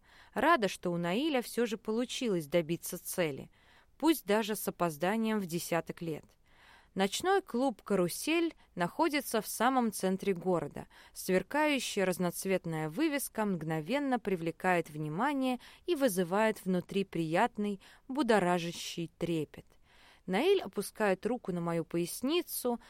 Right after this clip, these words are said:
слегка подталкивая к центральному входу.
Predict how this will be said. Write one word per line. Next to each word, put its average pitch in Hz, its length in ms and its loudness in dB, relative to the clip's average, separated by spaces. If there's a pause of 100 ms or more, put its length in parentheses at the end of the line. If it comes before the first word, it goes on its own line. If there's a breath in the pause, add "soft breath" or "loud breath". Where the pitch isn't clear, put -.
(120 loud breath)
слегка 202 500 2
подталкивая 226 920 0
к 214 80 -4
центральному 180 760 2
входу. - 540 -2